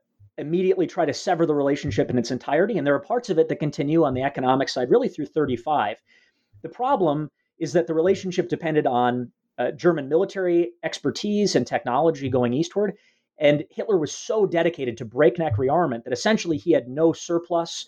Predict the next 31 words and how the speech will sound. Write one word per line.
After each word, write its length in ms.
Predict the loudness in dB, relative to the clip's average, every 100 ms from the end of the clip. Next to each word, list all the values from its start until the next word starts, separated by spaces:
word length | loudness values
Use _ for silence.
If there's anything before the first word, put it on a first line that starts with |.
| _ -10
to 100 | -8
sell 460 | -2 -2 -2 -4 _ -20 _ -12
and 160 | 0
no 180 | 4 4
interest 480 | 4 0 -6 -6 -8
in, 360 | 0 2 2 -2 _ -4
in 160 | -4
selling 400 | -2 -2 0 0
it 120 | -4 -10
to 80 |
the 80 | -8
Soviets. 580 | 0 0 2 -2 -4 -12 _ _ _ _
So 180 | -2 0
the 80 | 2
relationship 640 | 2 0 -2 -4 -2 0
does 240 | 0 2
unravel 380 | 2 2 2 0
and, 60 | -4
of 100 | -4
course, 220 | 0 0
becomes 340 | 0 0 0
very 260 | 0 0 0
hostile 800 | -2 -2 -2 -4 -2 0 0 -2 _ _ _ _ _ _
as 160 | -8 -2
Hitler 260 | 0 2 0
embraces 520 | 0 -2 0 -2 -2
some 120 | 0
of 80 | 0
his 160 | 0
own 140 | 0 2
ideological, 960 | 0 0 0 2 0 -4 0 0 0